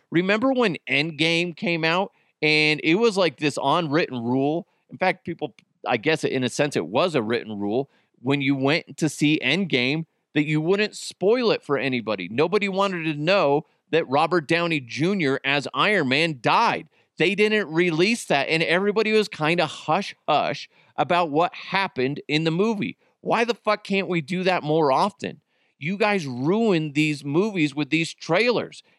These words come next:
and it bugs the shit out of me. I would have been, I would have, like, shit my pants. Nah, I probably wouldn't. If I shit my pants because I, uh, they released, the, they, I'm watching The Flash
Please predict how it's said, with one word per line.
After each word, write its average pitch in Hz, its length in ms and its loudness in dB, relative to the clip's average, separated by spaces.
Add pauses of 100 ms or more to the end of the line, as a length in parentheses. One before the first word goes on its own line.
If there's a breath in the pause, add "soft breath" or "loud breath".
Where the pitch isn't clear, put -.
and 160 120 0
it 113 180 -4
bugs 185 300 -2
the 180 100 -4
shit 214 300 0
out 170 180 2
of 104 60 -8
me. 120 220 -14 (340)
I 190 80 0
would 214 180 2
have 175 60 -6
been, 175 240 0 (120)
I - 120 -2
would 214 160 2
have, 135 100 -2
like, 110 240 -6
shit 240 340 -2
my 214 140 0
pants. 135 420 -6
Nah, 95 280 -8
I - 20 -8
probably 57 340 -14
wouldn't. 64 260 -20 (680)
If 165 160 -2
I 226 160 4
shit 254 260 0
my 202 140 2
pants 156 380 -4
because 127 280 -2
I, 120 200 2 (100)
uh, 95 200 -6 (180)
they 117 180 2
released, 113 580 -4 (420)
the, 131 200 0
they, 135 360 2
I'm 127 280 0
watching 131 640 0 (500)
The 117 100 -2
Flash 117 640 0